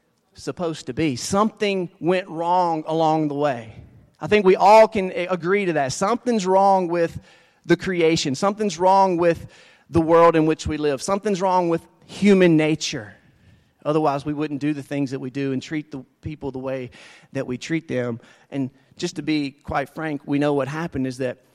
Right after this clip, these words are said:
see, man did something tragic. Adam relinquished the kingdom to somebody else. This is what Genesis three is all about. If you, if you look in your Bibles, I'm, I'm,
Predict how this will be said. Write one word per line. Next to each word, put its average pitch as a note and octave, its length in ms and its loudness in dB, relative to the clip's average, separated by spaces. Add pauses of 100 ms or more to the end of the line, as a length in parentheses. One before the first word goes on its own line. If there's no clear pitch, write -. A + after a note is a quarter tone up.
(540)
see, - 160 -8
man D3+ 380 0
did D3 160 -4
something C#3+ 320 -6
tragic. D3 500 -8 (720)
Adam D#3 380 -2
relinquished D3 840 -4 (400)
the B2 80 -10
kingdom A#2+ 520 -6 (960)
to C3 100 -8
somebody A#2 440 -6
else. - 400 -14 (2000)
This A#2+ 100 -10
is C3 140 -10
what C3+ 140 -2
Genesis C#3 400 -4
three C#3+ 240 -4
is C3 100 -6
all B2 160 -2
about. C3+ 440 -6 (1400)
If B2+ 140 -6
you, C#3 260 2
if D3 100 -8
you D#3+ 80 0
look F3+ 220 4
in E3 60 -2
your D#3 100 2
Bibles, D#3 300 2
I'm, D#3 120 -2
I'm, D3+ 120 -2